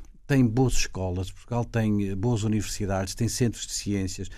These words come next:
tem uma geração qualificada que está a ser desperdiçada. O dra-, o nosso drama maior hoje é esta saída, eh, dos nossos jovens forçados à imigração. Nós temos condições hoje no nosso tecido económico,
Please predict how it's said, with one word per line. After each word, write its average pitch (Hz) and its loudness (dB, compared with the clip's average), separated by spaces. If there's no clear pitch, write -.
tem 139 4
uma 131 8
geração 123 2
qualificada 107 0
que 92 -8
está - -2
a 101 0
ser - -4
desperdiçada. 90 -2
O 98 -2
dra-, 120 2
o 120 -2
nosso 123 0
drama 120 4
maior 101 0
hoje 95 -4
é - 0
esta 113 0
saída, 117 2
eh, 104 -2
dos 107 0
nossos 117 4
jovens 107 2
forçados 110 2
à 107 2
imigração. 104 0
Nós 151 4
temos 156 4
condições 156 4
hoje 135 2
no 127 4
nosso 127 2
tecido 123 -2
económico, 98 -2